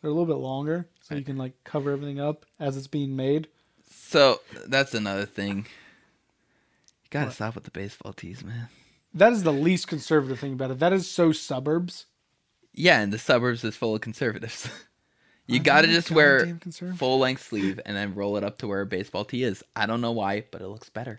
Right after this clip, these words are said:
Speaker 1: I don't think it does.
Speaker 2: I think it looks significantly better. I do it all the time, and I look great.
Speaker 1: Okay, but I have a bunch of baseball tees that have breweries on them.
Speaker 2: Again, back to my comment about the graphic tees. <laughs>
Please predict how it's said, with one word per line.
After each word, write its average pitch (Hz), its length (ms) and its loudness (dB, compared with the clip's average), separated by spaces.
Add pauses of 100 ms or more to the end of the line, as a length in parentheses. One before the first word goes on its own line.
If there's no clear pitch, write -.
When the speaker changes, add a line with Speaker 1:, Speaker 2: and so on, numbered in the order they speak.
(640)
Speaker 1:
I 156 80 -4
don't 160 140 0
think 135 140 -6
it 123 40 -14
does. 127 200 -10 (420)
Speaker 2:
I 98 80 -4
think 104 160 -4
it 92 60 -2
looks 82 220 -6
significantly - 680 -16
better. - 320 -16 (140)
I 127 100 0
do 123 160 0
it 82 80 -4
all 55 120 -6
the - 120 -18
time, 80 300 -10
and 73 100 -14
I 95 100 -6
look 82 140 -8
great. - 440 -14
Speaker 1:
Okay, 180 160 4
but 180 180 0
I 208 100 0
have 254 140 0
a 247 40 -2
bunch 202 200 -4
of 165 80 -8
baseball 160 260 -4
tees 151 220 -8
that 135 60 -8
have 127 200 -10
breweries 131 460 -4
on 90 160 -18
them. 82 240 -20 (1700)
Speaker 2:
Again, 131 380 4
back 123 320 2
to 143 100 -4
my 113 440 0 (120)
comment 127 380 2
about 113 240 0
the 113 60 -4
graphic 120 460 2
tees. 131 520 -4 (1000)
<laughs> 214 220 10